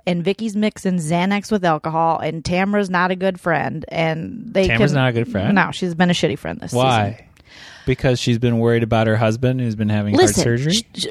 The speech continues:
Speaker 1: great wife, not saying anything about that. But the thing with Shannon, they squashed it when they were in the plant store. Then she comes back and tells the girls again. She knows those two girls do not like Shannon. She knows Emily and Gina, and they have a right to not like Shannon. Shannon hasn't been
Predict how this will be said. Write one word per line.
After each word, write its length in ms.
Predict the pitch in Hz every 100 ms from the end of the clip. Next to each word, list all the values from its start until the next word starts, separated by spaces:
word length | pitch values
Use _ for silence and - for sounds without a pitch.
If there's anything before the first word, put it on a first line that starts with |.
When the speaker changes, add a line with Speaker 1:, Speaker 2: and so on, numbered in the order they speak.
| -
Speaker 1:
great 260 | 196 294
wife, 240 | - 254 -
not 200 | 220 214
saying 140 | 220
anything 120 | 208 185
about 140 | 185
that. 240 | 180 - - -
But 140 | 202
the 40 | 185
thing 160 | 285
with 120 | 277 208
Shannon, 400 | 226 233 294 320 _
they 160 | 185 226
squashed 580 | 214 - 208 214 233 -
it 100 | 196
when 120 | 185
they 120 | 185
were 60 | 185
in 80 | 180
the 60 |
plant 300 | 170 175 165
store. 200 | - - - _ -
Then 180 | 196 214
she 180 | 240
comes 300 | 214 220 214
back 260 | 185 196 190
and 100 | 185
tells 260 | 180 190 180
the 80 | 185
girls 240 | 180 175
again. 220 | 175 160 -
She 180 | -
knows 280 | 214 214 254
those 220 | 269 277
two 180 | - 269
girls 400 | 233 202 196 190 - 170 151
do 200 | 180 214
not 220 | 220 -
like 320 | 165 160 -
Shannon. 360 | - 175 139 127
She 140 | - 156
knows 160 | 156
Emily 420 | - 185 214 226
and 120 | 202 185
Gina, 160 | 180
and 160 | 185 180
they 180 | 170 226
have 160 | 220 175 -
a 100 | 185
right 260 | 202 -
to 100 | -
not 180 | 151 143
like 140 | 147 151
Shannon. 260 | 160 151
Shannon 240 | - 165 165
hasn't 280 | 170 156
been 260 | 147 156 -